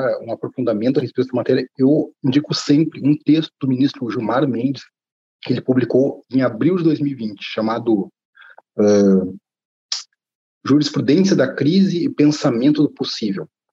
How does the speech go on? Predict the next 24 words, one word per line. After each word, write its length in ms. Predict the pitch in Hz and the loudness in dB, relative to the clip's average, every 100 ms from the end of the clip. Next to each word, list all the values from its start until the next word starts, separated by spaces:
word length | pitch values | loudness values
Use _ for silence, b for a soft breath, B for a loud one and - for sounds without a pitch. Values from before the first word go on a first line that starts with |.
| _ _ _ _ _ _ | _ _ _ _ _ _
Isso 80 | - | -8
vocês 200 | - 139 | 0 2
vão 100 | 135 | 2
encontrar 320 | 147 151 131 131 | 2 0 2 2
no 140 | 143 | 2
Conjura, 520 | - 160 156 101 95 _ _ _ | 2 2 0 -4 -8 _ _ _
em 240 | 110 107 104 | -8 -6 -4
abril 260 | 104 143 | 2 2
de 60 | 156 | 4
dois 140 | 147 | 2
mil 140 | 127 123 | 0 -4
e 20 | |
vinte. 320 | 101 98 - _ _ _ - | -6 -8 -10 _ _ _ 0
E 80 | |
nesse 320 | 143 202 196 196 | 2 2 0 0
texto, 280 | 151 156 165 | 2 2 2
o 20 | |
ministro 280 | 160 160 170 | 2 4 2
Gilmar 320 | 147 143 139 | 2 2 2
Mendes 200 | 143 165 | 2 2
diz 80 | 160 | -2
o 20 | |
seguinte, 220 | 180 165 147 | -8 -4 -2
olha, 320 | 170 156 | 0 -2